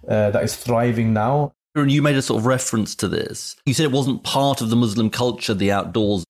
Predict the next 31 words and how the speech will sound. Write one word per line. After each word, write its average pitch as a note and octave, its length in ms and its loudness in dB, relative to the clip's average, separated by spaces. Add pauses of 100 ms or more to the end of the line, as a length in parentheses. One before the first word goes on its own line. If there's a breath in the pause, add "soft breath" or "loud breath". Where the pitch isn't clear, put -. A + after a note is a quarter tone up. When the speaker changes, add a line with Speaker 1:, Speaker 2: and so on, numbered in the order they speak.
Speaker 2:
What B2+ 320 2
do - 80 -2
you E3 60 2
think C#3 100 2
the A2+ 80 4
reasons A#2 540 2
are D2+ 160 0
for - 140 -6
that? - 420 -10 (180)
Speaker 1:
I C#3 60 -2
can D3+ 160 2
speak G3 260 -2
for - 100 0
myself C#3+ 640 0
initially. A#2+ 600 0 (140)
I C3+ 560 2 (340)
grew B2+ 300 4
up B2 140 -2 (180)
not A#2 240 2
knowing A2 580 2 (480)
about G#2 260 0
the G2+ 60 -4
countryside F#2+ 760 0
or G2 120 0
not G2+ 180 0
knowing G2 320 0
about F#2+ 380 0 (100)
the G2 140 2
outdoors F#2+ 600 0
as F#2 140 -2
somewhere F#2 640 0